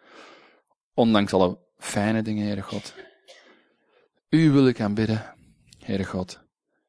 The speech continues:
Laat dat de roep van ons hart zijn, en dat het hart op die manier klaar is gemaakt, Heere God, om uw woord te ontvangen. Heer, wilt u mij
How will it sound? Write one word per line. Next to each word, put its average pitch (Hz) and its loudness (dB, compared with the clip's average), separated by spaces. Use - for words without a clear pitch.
Laat 104 2
dat 117 0
de 101 2
roep 117 0
van 120 2
ons 107 2
hart 131 -2
zijn, 135 -4
en 110 0
dat 101 4
het 98 0
hart 101 0
op 101 -2
die 110 -2
manier 107 0
klaar 117 4
is 110 -4
gemaakt, 101 -4
Heere 101 -2
God, 104 -4
om 98 0
uw 92 0
woord 95 -2
te 110 -6
ontvangen. 98 -10
Heer, 135 4
wilt 135 2
u 139 2
mij 147 4